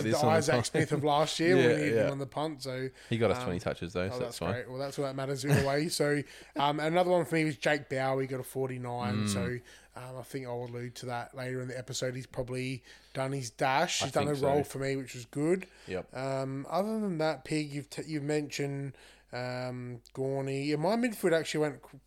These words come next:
Speaker 1: qu-, uh, pretty well this week, eh? So, um, yeah, that's all I, that's all I wanna mention.
Speaker 2: Mm-hmm. What about the rookies, Pig? We've got a few rookies that are probably time to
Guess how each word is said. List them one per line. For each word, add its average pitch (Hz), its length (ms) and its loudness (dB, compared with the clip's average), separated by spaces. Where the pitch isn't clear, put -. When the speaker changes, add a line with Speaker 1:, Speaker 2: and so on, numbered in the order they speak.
Speaker 1:
qu-, - 180 -18
uh, 139 80 -2
pretty 180 220 -2
well 156 220 0
this 151 200 -8
week, 127 240 -6
eh? 127 180 -4
So, 135 460 -2
um, 131 680 -8
yeah, 143 140 -2
that's 202 260 0
all 147 300 6
I, - 40 -4
that's 170 180 -2
all 143 100 2
I 131 40 2
wanna 131 160 -2
mention. 123 500 -8
Speaker 2:
Mm-hmm. 120 220 0
What 143 180 -6
about 135 380 0
the 123 80 -4
rookies, 113 420 -4
Pig? 131 400 -4
We've 123 340 -4
got 127 200 0
a - 40 -2
few 117 560 0
rookies 117 340 0
that 113 100 2
are 107 40 0
probably 110 360 0
time 113 420 0
to 107 240 0